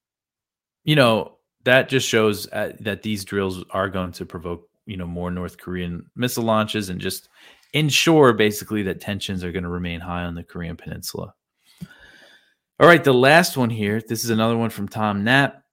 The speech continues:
French delegations to visit Taiwan.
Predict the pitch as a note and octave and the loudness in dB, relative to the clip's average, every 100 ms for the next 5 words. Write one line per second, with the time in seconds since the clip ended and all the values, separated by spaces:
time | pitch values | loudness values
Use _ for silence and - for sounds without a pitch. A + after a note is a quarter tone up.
0 | - - C3+ D3 - - B2+ B2 B2+ A2+ | -14 -2 -2 0 -4 -8 -4 -2 -2 0
1 | A#2+ B2+ B2+ B2 - - F#2 G#2 A2 A2 | 0 0 -2 -4 -6 -10 -6 -2 0 -2
2 | - - F#2+ F2 F#2+ A#2+ G#2 F2 - | -6 -10 -8 -6 -2 -2 -2 -6 -14